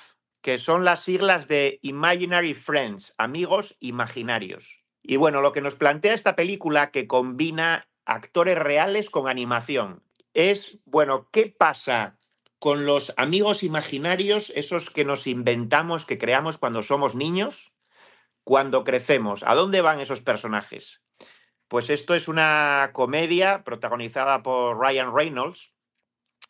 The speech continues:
en el que, bueno, tenemos a una niña que se llama Bea, que esta, la actriz es Kaylee Fleming, que tras sufrir un episodio traumático comienza a ver a esos amigos imaginarios de, del, del resto de la gente.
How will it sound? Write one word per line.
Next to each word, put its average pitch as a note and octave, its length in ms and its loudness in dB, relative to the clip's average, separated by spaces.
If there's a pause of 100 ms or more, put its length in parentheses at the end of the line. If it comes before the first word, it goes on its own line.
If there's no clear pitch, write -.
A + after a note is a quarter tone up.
(120)
en A#2 100 -2
el A#2+ 160 0
que, B2+ 100 0
bueno, C3 240 2
tenemos C#3 480 0
a A#2+ 140 4
una D#3+ 220 -2
niña F3 380 0
que - 80 -6
se A2+ 140 -6
llama C3 280 2
Bea, D3+ 360 2
que A2 120 -8
esta, A2 200 -8
la G#2+ 80 -2
actriz A#2 340 -10
es A#2 400 -8 (120)
Kaylee B2+ 340 -4
Fleming, D3+ 540 -4 (640)
que C#3 400 0
tras C3 240 0
sufrir D3+ 340 -4
un E3+ 100 0
episodio D#3+ 460 -2
traumático D3+ 800 -2
comienza D#3 800 -2
a C3 200 2
ver D#3 380 -4
a C3 160 2
esos C#3+ 300 -4
amigos C#3+ 440 -4 (120)
imaginarios C3+ 880 -4
de, A#2 380 -2
del, A2+ 260 -6
del A#2+ 160 -2
resto D3 340 -2
de A#2+ 60 0
la A2 100 0
gente. F2+ 480 -16